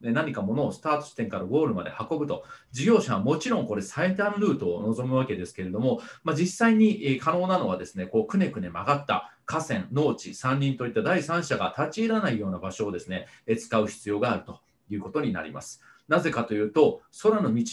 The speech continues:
直下にですね、非常に大きなリスクがあるからですね。例えば、重さ二十五キロのものがですね、頭の上から突然落ちてくると。えー、物損事故、人身事故、もちろん起こりますし、最悪火災にもつながりかねない。そして、精神的リスクですね。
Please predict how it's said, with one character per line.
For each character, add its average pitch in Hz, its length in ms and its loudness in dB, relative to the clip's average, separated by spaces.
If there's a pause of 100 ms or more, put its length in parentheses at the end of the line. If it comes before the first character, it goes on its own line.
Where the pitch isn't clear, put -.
(120)
直 233 180 4
下 147 180 -4
に 98 100 -2
で 82 80 -10
す 85 100 -20
ね、 92 200 -4
非 123 60 -4
常 202 120 -2
に 196 80 -4
大 226 220 4
き - 80 -8
な 92 100 -2
リ 139 100 -4
ス - 140 -8
ク 214 160 -4
が 190 260 2
あ 165 60 2
る 143 80 2
か 98 120 -2
ら 82 60 -2
で 85 60 -8
す 113 100 -10
ね。 120 200 -6 (240)
例 151 160 4
え 190 40 2
ば、 110 280 4
重 143 180 0
さ 170 160 -2
二 165 140 0
十 151 100 -2
五 120 160 0
キ 185 100 -4
ロ 175 140 2
の 104 80 0
も 98 160 -2
の 113 80 0
が 98 100 -2
で 87 100 -4
す - 100 -12
ね、 87 100 -6
頭 139 320 -2
の 170 100 0
上 175 120 2
か 117 100 -2
ら 95 100 -6
突 196 220 -10
然 180 160 0
落 190 100 2
ち - 60 -10
て - 80 -6
く - 80 -10
る - 60 -20
と。 - 40 -20 (560)
え 113 120 4
ー、 101 40 2
物 123 140 -2
損 123 220 -6
事 110 100 -4
故、 - 180 -6
人 139 140 0
身 135 260 -2
事 110 120 -2
故、 92 100 -8
も 98 140 -6
ち 143 100 -10
ろ 156 140 0
ん - 20 4
起 - 80 -2
こ 117 80 2
り 117 60 2
ま 120 160 -2
す - 80 -14
し、 98 340 -8
最 180 200 2
悪 185 180 -2
火 147 120 -4
災 190 220 2
に 196 80 6
も 110 120 0
つ - 120 -8
な 107 80 0
が 107 80 -2
り 101 80 -4
か 98 100 -8
ね 92 100 -4
な 71 100 -12
い。 - 80 -20 (240)
そ 175 160 -2
し 180 100 -8
て、 190 420 2
精 185 240 2
神 190 200 2
的 180 160 -2
リ 175 100 2
ス - 80 -10
ク - 80 -8
で 90 80 -2
す - 100 -14
ね。 104 200 -6